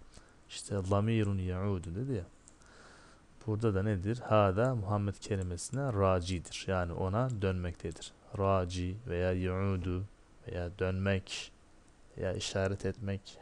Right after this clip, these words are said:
Hepsi aynı şey. Hâdâ bu. Hangi bu? İşte Muhammed kelimesi. Hâdâ ne burada? Rabıt. Nereye dönüyor? Muhammed kelimesine dönüyor.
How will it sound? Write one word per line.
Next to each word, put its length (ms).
Hepsi 240
aynı 220
şey. 260
Hâdâ 520
bu. 160
Hangi 320
bu? 320
İşte 220
Muhammed 340
kelimesi. 500
Hâdâ 460
ne 220
burada? 440
Rabıt. 680
Nereye 480
dönüyor? 400
Muhammed 440
kelimesine 600
dönüyor. 280